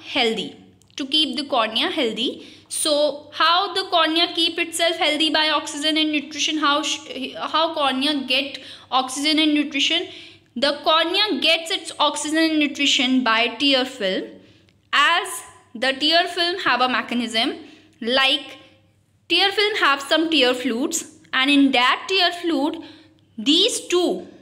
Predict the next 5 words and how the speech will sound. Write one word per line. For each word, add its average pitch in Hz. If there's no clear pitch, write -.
oxygen 277
and 294
nutrition, 285
get 233
dissolved, 240